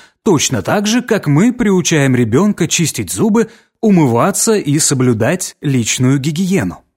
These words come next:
Организм, как и машина, требует изучения,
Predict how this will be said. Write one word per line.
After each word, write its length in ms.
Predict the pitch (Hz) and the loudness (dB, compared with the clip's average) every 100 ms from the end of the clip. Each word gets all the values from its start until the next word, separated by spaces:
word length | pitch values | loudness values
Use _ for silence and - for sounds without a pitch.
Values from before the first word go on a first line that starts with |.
| _ _ _ _ _ _ _ _ _ | _ _ _ _ _ _ _ _ _
Организм, 800 | 156 135 120 117 131 208 127 92 - _ _ _ | -2 -2 0 0 2 2 0 -4 -10 _ _ _
как 280 | 170 147 - | -4 -4 -2
и 100 | 147 | 0
машина, 680 | 123 104 - 208 220 214 185 - _ _ _ | 0 -2 -2 0 2 0 -2 -12 _ _ _
требует 600 | 165 127 117 139 143 156 | -2 0 0 0 -2 -4
изучения, 840 | 123 131 - 151 196 202 202 | -2 -2 -2 2 2 2 0